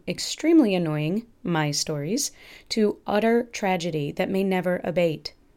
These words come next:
young athletes who die. The energy that comes out of these situations to attempt social change is powerful. I don't describe the injuries in detail,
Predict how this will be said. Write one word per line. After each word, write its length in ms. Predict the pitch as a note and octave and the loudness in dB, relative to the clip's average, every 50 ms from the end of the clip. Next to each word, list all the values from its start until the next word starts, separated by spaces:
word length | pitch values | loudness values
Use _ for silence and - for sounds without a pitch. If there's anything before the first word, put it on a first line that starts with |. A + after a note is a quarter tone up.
| _ _ | _ _
young 280 | - F#3 F3+ F3+ F3+ F3 | -2 0 0 2 0 -2
athletes 420 | E3 E3+ - - F3 D#3+ D3 - | -4 -4 -4 -4 -4 -4 -4 -6
who 100 | - F3 | -6 -4
die. 380 | D3 E3 D3+ C#3+ C#3 C#3 C#3 - _ _ _ _ _ _ _ _ _ _ _ _ _ _ _ _ - - - - - | -2 -2 0 -2 -2 -6 -8 -12 _ _ _ _ _ _ _ _ _ _ _ _ _ _ _ _ -20 -20 -16 -2 4
The 140 | A3 A3 A3+ | 4 6 6
energy 300 | A3+ A3 A3 G3+ G#3+ G#3 | 6 4 4 2 2 2
that 140 | F#3+ G3 - | 2 0 0
comes 260 | - G3 F#3+ F#3 G#3 | -2 -2 -2 0 2
out 200 | G3 G#3 G#3+ G#3+ | 2 4 4 2
of 120 | G#3+ F3+ | 2 0
these 180 | E3+ F#3 F3 - | -2 -2 -2 0
situations 720 | - E3+ E3 - E3+ D#3+ D#3+ D#3 D#3 - E3+ D#3+ D#3 D#3 | -2 -2 -4 -2 0 0 0 0 0 -2 -4 -4 -4 -4
to 160 | - F#3 F3 | -4 -4 -2
attempt 340 | F3 F3 - G3+ F#3+ F#3 F3+ | -2 -4 -4 -4 -4 -2 -2
social 400 | - - - G3+ G3+ - - G3 | -2 0 0 0 0 -2 -4 -6
change 400 | - - G3 F#3 F3+ F3+ F3 - - | -4 -4 -2 -2 -2 -2 -4 -6 -6
is 280 | F#3 F3+ F3+ F3 - - - - | -4 -2 -2 -2 -4 -8 -10 -12
powerful. 640 | - - F3 E3 D#3 D3+ D3+ D3+ - C#3+ C3 - - _ _ _ _ _ _ _ _ - - - - - - - | -8 -4 -2 -2 0 -2 -2 -4 -4 -4 -4 -6 -12 _ _ _ _ _ _ _ _ -20 -20 -20 -20 -20 -10 -4
I 120 | - F3+ | -2 2
don't 240 | E3+ F#3+ G3 A3+ - | 6 6 6 6 6
describe 340 | B3 A#3+ - - A#3+ A#3+ A#3 | 2 2 2 4 4 4 4
the 180 | A#3 A3 G3+ | 4 4 4
injuries 420 | F#3 F#3 E3+ E3 F3 E3+ E3+ D#3 - | 4 2 2 0 -2 -2 0 0 0
in 120 | D#3+ D#3 | -2 -2
detail, 500 | C#3+ D#3 D#3 D3+ - F3 D#3 D#3+ E3+ - | -2 -2 -2 -2 0 0 0 0 0 -2